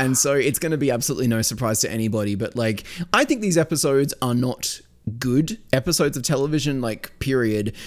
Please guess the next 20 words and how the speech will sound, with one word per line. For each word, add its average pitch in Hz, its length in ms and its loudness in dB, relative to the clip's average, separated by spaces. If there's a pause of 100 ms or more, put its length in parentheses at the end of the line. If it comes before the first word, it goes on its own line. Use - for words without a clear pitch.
(140)
but 131 160 2
then 135 120 4
you 139 120 4
add 120 160 0
on 135 140 2
the 123 80 0
Donna 110 240 -2
stuff 139 240 2
at 139 80 -2
the 131 120 0
end, 165 280 0
and 120 120 -2
I'm 110 200 0 (100)
actively 92 600 -4
annoyed 85 420 -6
every 92 180 -6
time 98 160 -6
I 80 80 -6
watch 80 280 -10
this. - 300 -2